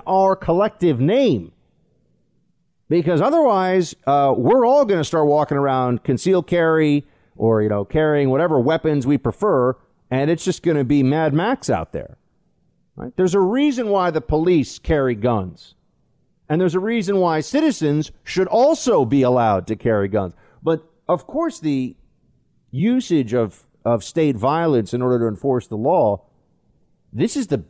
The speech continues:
this is the basis of a nation state. It's like they don't teach poli-sci one oh one anymore to Democrats. Oh, it's just all Marx. It's all Marx. It's all this, this, uh, angry, godless loser whose ideas have done more harm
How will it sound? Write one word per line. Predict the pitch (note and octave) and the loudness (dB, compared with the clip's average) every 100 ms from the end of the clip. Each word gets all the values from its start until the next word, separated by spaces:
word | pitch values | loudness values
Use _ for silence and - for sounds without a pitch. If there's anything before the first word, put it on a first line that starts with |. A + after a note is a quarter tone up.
| - | -6
this | D3+ A3+ | -4 -4
is | E4 | -6
the | A3 | -8
basis | D3+ F#3+ F4+ F4 F4 | -4 0 0 0 -4
of | D4 | -2
a | F#3+ | 0
nation | D3 C3 - G2 | 0 0 -4 -12
state. | - F2 E2+ | -10 -10 -8
It's | D3+ | -6
like | A3+ | -2
they | A#3 | -2
don't | A#3+ A#3 | -2 -2
teach | A#3+ C#4+ C#4 - - | -2 -2 -4 -12 -10
poli-sci | - D3+ C#3+ B2 - C3 A#2+ | -4 0 0 0 0 0 0
one | A2+ B2+ B2+ | 0 0 0
oh | A2+ | 0
one | A#2 A#2 | 0 0
anymore | A2+ A2 G#2+ | -2 -2 -2
to | G2+ | -2
Democrats. | G#2+ G2+ F#2+ G#2+ E3 | -2 -4 -4 -4 0
Oh, | A3+ | 0
it's | G3 | 0
just | G#3 | -4
all | G3 D#3 | 0 0
Marx. | A#2 B2+ D3+ - - - - _ _ _ _ _ _ _ _ _ _ _ | 2 0 -2 -4 -16 -20 -20 _ _ _ _ _ _ _ _ _ _ _
It's | - | -10
all | B2 A#2+ | -8 -6
Marx. | A#2 G#2 E2+ - | -4 -4 -6 -12
It's | - | -6
all | A#2 A2+ | -2 -2
this, | G#2 F#2+ - | -2 -4 -10
this, | - G2+ - | -8 -8 -6
uh, | G2 F#2+ F2 | -6 -6 -4
angry, | A2+ B2+ B2+ B2 B2 | -4 -4 -4 -4 -6
godless | G2+ A#2 A#2 A2 G#2+ - | -4 -4 -4 -4 -4 -6
loser | G#2 A#2+ A2 F2+ E2 - _ _ _ _ - | -4 -4 -4 -6 -10 -14 _ _ _ _ -4
whose | A#2 A2 | 0 0
ideas | G#2+ G2+ A#2+ A2+ | 0 0 0 0
have | G2+ F#2 | -2 -2
done | G#2 | -2
more | G2+ B2 B2 | 0 0 0
harm | G2+ A2+ A2+ G#2+ G2 F#2 | 0 0 0 0 -2 -6